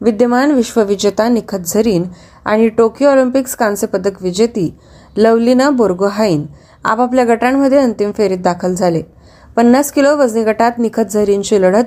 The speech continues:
तेलंगणाच्या अनामिकासोबत होईल. स्पर्धेच्या अंतिम फेरीत पंच्याहत्तर किलो वजनी गटात आसामच्या लवलिना बोर्गोहाइन हिची लढत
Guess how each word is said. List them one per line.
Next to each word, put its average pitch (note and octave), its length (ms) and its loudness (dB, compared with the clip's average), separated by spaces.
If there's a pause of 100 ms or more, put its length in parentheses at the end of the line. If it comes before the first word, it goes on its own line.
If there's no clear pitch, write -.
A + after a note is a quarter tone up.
तेलंगणाच्या F3+ 640 0
अनामिकासोबत F3 720 0
होईल. A#3 220 2 (460)
स्पर्धेच्या B3+ 540 2
अंतिम A#3 320 0
फेरीत B3+ 380 0
पंच्याहत्तर A3 500 -2
किलो A3 280 0
वजनी F#3 280 0
गटात F3+ 280 0 (480)
आसामच्या C4+ 520 2
लवलिना A3+ 420 2
बोर्गोहाइन G3+ 600 -2
हिची G3+ 400 -2
लढत F3+ 220 2